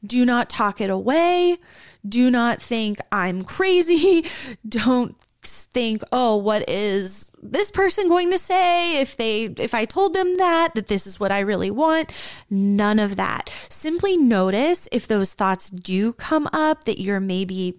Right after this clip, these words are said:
judging what's coming up for you. And notice that too, because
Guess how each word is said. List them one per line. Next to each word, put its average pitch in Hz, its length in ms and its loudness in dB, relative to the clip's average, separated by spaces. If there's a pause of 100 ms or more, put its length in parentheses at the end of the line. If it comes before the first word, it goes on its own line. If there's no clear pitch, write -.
(140)
judging 202 680 -2
what's 214 380 -4
coming 202 340 -4
up - 160 -6
for - 140 -6
you. 320 400 2 (640)
And 285 180 2
notice 330 380 2
that - 320 -4
too, 339 260 0
because 226 420 -2